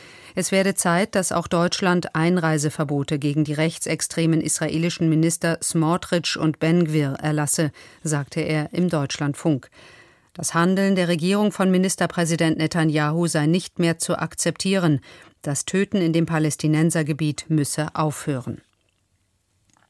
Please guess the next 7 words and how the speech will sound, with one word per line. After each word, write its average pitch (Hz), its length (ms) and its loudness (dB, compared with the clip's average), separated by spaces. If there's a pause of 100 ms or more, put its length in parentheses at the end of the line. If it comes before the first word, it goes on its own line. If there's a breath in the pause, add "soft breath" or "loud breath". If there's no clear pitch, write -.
(1200 loud breath)
In 185 160 4
Deutschland 185 600 2
wird 190 180 -2
die 175 240 2
elektronische 185 720 0
Patientenakte 175 1040 -2
epa 165 640 0